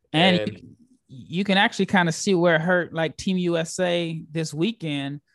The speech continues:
Speaker 1: when they
Speaker 2: Yep.
Speaker 1: played Nigeria. I mean, the talent-wise, U S A is head and shoulders better than Nigeria. Nobody on
Speaker 2: Sure.
Speaker 1: Nigeria would make Team U S A, but they played so much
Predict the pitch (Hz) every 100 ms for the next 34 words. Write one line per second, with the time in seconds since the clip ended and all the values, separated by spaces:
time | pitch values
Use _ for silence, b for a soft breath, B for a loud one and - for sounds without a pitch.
0 | _ _ - 151 151 151 - 156 151 143
1 | 139 156 220 151 127 131 143 156 151 143
2 | 135 - 240 254 175 160 160 156 180 160
3 | - 170 160 143 170 170 151 - 170 160
4 | 143 135 151 143 135 127 123 135 135 131
5 | 175 208 185 175 175 165 156 156 147 147
6 | - _ 135 131 104 - - 160 170 156
7 | 151 151 139 - 165 147 135 - 190 175
8 | 151 156 156 - 170 160 - 170 165 151